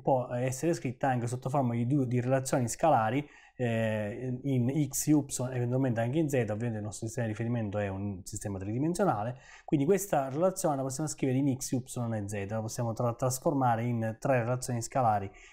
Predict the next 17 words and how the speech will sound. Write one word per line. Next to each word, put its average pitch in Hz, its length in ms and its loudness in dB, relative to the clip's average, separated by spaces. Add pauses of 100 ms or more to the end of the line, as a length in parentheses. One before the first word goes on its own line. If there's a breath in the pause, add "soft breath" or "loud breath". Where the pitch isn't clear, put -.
(120 loud breath)
in 131 260 4
x, - 120 -6
y 123 220 0 (340)
e 95 140 -4
z. 92 360 0 (360 loud breath)
Quindi 185 180 6
una 220 100 8
volta 240 220 6
trovate 180 360 4
queste 151 300 0
equazioni 226 520 2
dobbiamo 151 360 2
risolvere, 135 600 2
quindi 127 300 -2
risolvere 127 500 0
il 123 80 2
moto, 127 680 0